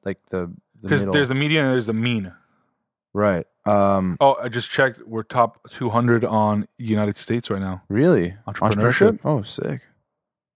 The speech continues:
Speaker 1: Thanks, guys. <laughs>
Speaker 2: Yeah.
Speaker 1: All right. Well, it, we're over an hour, so, um,
Speaker 2: It's
Speaker 1: again,
Speaker 2: always the
Speaker 1: it's
Speaker 2: case. I
Speaker 1: always
Speaker 2: mean,
Speaker 1: over an
Speaker 2: it's
Speaker 1: hour. I mean, it's the founder hour. What do you want us to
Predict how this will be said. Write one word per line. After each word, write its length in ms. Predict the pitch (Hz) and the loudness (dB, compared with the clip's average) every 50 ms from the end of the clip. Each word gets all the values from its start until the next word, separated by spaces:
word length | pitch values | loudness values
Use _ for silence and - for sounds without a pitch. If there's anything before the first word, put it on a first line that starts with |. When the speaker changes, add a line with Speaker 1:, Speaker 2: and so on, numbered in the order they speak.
| _ _ | _ _
Speaker 1:
Thanks, 180 | - 139 160 - | -6 -4 -4 -2
guys. 360 | - 90 80 113 160 - - - _ _ _ _ _ _ _ _ - | 0 2 2 2 0 -2 -6 -12 _ _ _ _ _ _ _ _ -2
<laughs> 440 | - - 160 - - 117 - - - 104 | 0 0 2 2 0 -4 -6 -8 -8 -6
Speaker 2:
Yeah. 200 | 104 113 104 - - - - _ _ _ _ _ _ _ - | -4 -4 -4 -6 -10 -18 -20 _ _ _ _ _ _ _ 2
Speaker 1:
All 60 | 117 127 | 4 6
right. 320 | 120 131 170 208 170 - - _ - | 8 10 10 8 8 6 0 _ -4
Well, 340 | 120 120 120 120 117 113 101 | 2 6 6 8 8 6 4
it, 80 | 120 117 | 2 2
we're 180 | 113 131 135 | 2 4 4
over 160 | 135 135 147 | 6 6 4
an 80 | 143 131 | 4 4
hour, 360 | 85 104 107 110 120 135 160 | 4 4 6 6 6 6 6
so, 480 | 175 - - 139 120 110 104 104 101 - - | 4 2 4 6 8 8 8 6 6 4 2
um, 480 | 101 104 104 101 98 95 90 87 - - | 2 2 2 2 2 0 -2 -2 -4 -2
Speaker 2:
It's 120 | 107 107 | 0 2
Speaker 1:
again, 180 | 104 107 98 101 | 2 4 4 6
Speaker 2:
always 400 | 143 165 170 180 196 214 185 151 | 8 10 10 10 8 6 4 2
the 60 | 151 156 | 0 -2
Speaker 1:
it's 120 | 117 - | -2 0
Speaker 2:
case. 160 | - - 107 107 | 0 0 2 2
I 100 | 117 131 | 2 4
Speaker 1:
always 80 | 135 | 4
Speaker 2:
mean, 100 | 139 143 156 | 4 4 2
Speaker 1:
over 80 | 165 | 2
an 60 | 180 | 0
Speaker 2:
it's 160 | 208 220 208 151 | 0 0 -2 -2
Speaker 1:
hour. 80 | 104 | -2
I 60 | 78 | -2
mean, 140 | 127 135 131 | 0 0 0
it's 200 | 143 131 - - | 0 0 -2 0
the 140 | - 147 147 | 2 0 2
founder 420 | - - 147 175 226 254 269 247 | 2 4 4 6 6 6 6 6
hour. 220 | 185 151 143 147 147 | 6 8 6 6 6
What 120 | 180 240 | 4 2
do 40 | 262 | 2
you 60 | 311 | 2
want 100 | 339 381 | 0 0
us 120 | 403 403 - | 0 -2 -4
to 80 | 494 | 0